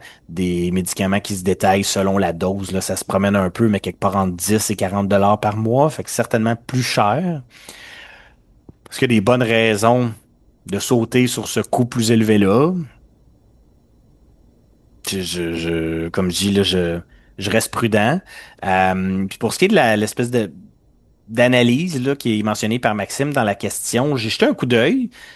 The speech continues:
Effectivement, ce qu'ils ont essayé de faire, c'est de pas s-, utiliser les données en fonction du diagnostic des patients dans les études, mais vraiment juste se concentrer sur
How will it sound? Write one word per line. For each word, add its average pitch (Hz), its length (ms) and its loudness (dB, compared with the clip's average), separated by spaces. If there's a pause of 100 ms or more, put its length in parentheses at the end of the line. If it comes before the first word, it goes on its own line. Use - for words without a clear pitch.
(180)
Effectivement, 151 580 0
ce - 80 -12
qu'ils 139 80 0
ont 120 60 2
essayé 220 280 2
de 131 60 0
faire, 175 360 0
c'est 113 160 -6
de 107 120 -4 (320)
pas 254 140 4
s-, - 180 -4
utiliser 120 480 0
les 170 140 6
données 120 320 2
en 156 80 2
fonction 123 420 -4
du 127 140 -4
diagnostic 127 640 0
des 120 100 2
patients 113 340 0
dans 143 100 2
les 110 200 0
études, 160 380 -2
mais 110 80 -2
vraiment 143 400 2
juste 147 240 -2
se - 120 -6
concentrer 127 720 0
sur 131 480 0